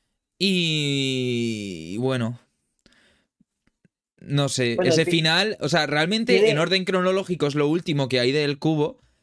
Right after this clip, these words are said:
Speaker 1: que es como que la chica esta realmente era una infiltrada de los creadores del cubo, su misión era escapar del cubo, que lo consigue, y robarle un pendrive a la super hacker esta ciega.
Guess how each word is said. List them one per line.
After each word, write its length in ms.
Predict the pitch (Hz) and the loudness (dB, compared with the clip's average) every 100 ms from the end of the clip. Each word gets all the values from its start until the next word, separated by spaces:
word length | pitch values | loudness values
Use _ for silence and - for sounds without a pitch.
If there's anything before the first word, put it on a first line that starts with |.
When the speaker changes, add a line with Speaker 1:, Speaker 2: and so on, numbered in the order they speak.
| _ | _
Speaker 1:
que 80 | - | -2
es 120 | 123 | 0
como 220 | - 143 131 | 0 0 2
que 120 | 131 | 0
la 320 | 120 123 127 | 0 0 0
chica 340 | 139 131 143 | 0 0 0
esta 200 | 147 160 | 0 -2
realmente 360 | 147 139 143 135 | 0 0 -2 -2
era 60 | 139 | 0
una 100 | 139 | -2
infiltrada 480 | 127 127 117 143 | 0 -2 0 0
de 60 | 135 | 0
los 100 | 127 | 0
creadores 380 | 131 120 127 131 | 0 0 0 0
del 160 | 123 | -2
cubo, 240 | 120 151 123 | 0 0 0
su 100 | 120 | -2
misión 280 | 113 139 123 | 0 0 0
era 180 | 113 107 | -2 -2
escapar 420 | - 117 117 123 | -4 -2 0 0
del 180 | 131 120 | 0 0
cubo, 260 | 160 127 | 0 0
que 80 | 117 | 0
lo 100 | 117 | -2
consigue, 500 | 113 113 165 143 101 - - - | -2 -2 -2 -2 -2 -8 -16 -2
y 100 | 131 | 0
robarle 400 | 123 123 139 151 | 2 0 0 0
un 140 | 139 | 0
pendrive 420 | 143 139 143 151 | -2 0 0 0
a 60 | 131 | 0
la 100 | 123 | -2
super 280 | 135 120 120 | -2 -2 0
hacker 340 | 143 139 143 | 0 0 0
esta 220 | 143 147 | -2 -4
ciega. 400 | 135 156 151 185 | 0 0 0 -2